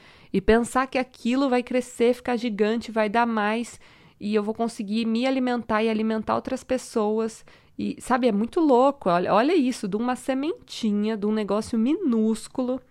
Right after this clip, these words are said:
olha o que se transforma. E como se transforma? Não só com o sol, com a água, né?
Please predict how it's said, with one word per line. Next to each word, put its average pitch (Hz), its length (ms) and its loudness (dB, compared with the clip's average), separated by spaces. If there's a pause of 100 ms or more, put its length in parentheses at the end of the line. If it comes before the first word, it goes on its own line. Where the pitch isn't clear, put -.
(160)
olha 226 560 4
o 226 100 -4
que - 180 -8
se - 160 -10
transforma. 165 920 -2
E 214 100 0
como 208 480 0 (120)
se - 220 -6
transforma? 160 640 -2
Não 185 200 -2
só 214 280 0
com 185 240 -4
o 165 40 -6
sol, 190 640 2
com 175 240 -2
a 165 60 0
água, 185 640 0 (500)
né? 170 280 -4